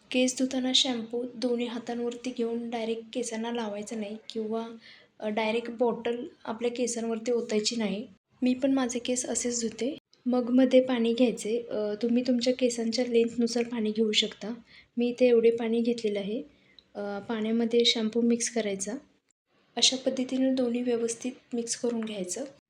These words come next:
आणि मग केसांना लावायचं. केस धुतल्यानंतर आपण थोडा वेळ केसातील पाणी निघेपर्यंत असंच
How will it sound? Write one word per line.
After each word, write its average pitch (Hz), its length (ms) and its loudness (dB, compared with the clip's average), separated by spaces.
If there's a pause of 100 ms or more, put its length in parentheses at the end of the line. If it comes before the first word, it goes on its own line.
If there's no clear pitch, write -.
(160)
आणि 247 200 -2
मग 254 260 -2
केसांना 233 380 -4
लावायचं. 190 480 -6 (520)
केस 254 280 2
धुतल्यानंतर 254 600 2 (120)
आपण 254 360 0
थोडा 240 240 0
वेळ 240 260 -2
केसातील 247 400 -2
पाणी 226 300 -6
निघेपर्यंत 226 600 -4
असंच 233 400 -4